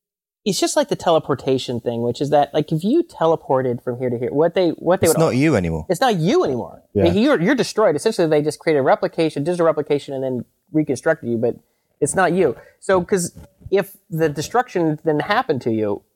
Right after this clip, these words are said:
Speaker 1: and that thing that was created over there was another Justin
Speaker 2: It
Speaker 1: Vincent.
Speaker 2: killed you.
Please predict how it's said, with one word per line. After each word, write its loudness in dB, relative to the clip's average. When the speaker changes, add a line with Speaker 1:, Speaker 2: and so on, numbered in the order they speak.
Speaker 1:
and 2
that 0
thing 0
that 0
was -4
created 2
over 2
there 2
was 2
another 2
Justin 0
Speaker 2:
It 4
Speaker 1:
Vincent. 2
Speaker 2:
killed 0
you. -2